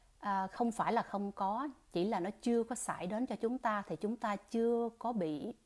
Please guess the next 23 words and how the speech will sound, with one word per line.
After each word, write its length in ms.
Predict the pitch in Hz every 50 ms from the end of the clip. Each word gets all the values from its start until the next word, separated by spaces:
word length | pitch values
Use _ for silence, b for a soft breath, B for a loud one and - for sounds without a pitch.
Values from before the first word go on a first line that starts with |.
| _ _ _ _ _ _ _
có 120 | - 247 233
bị 160 | - 165 165
đau. 380 | 165 185 214 214 214 220 208 b b b b b b b -
Chim, 240 | - 233 226 233 - - -
kim 280 | - 247 247 240 240 226
chưa 400 | 220 - 247 247 247 247 240 233
có 120 | 233 254 247
chích 220 | - 320 320 - -
tới 100 | 262 247
cho 160 | - - 262
mình 260 | 254 226 185 165 160
thì 140 | 156 - 160
mình 240 | 165 160 151 151 147
chưa, 160 | - 220 226
chưa 280 | 233 - - 233 220 214
có 100 | 220 226
đau. 300 | 208 214 208 202 202 202 B B B B B B B -
Mình 160 | 190 175 160
chỉ 120 | 156 170 -
thấy 220 | - - 220 262
người 200 | 277 240 190 165
khác 300 | 147 - 202 - - -
đau, 340 | 208 208 202 202 202 196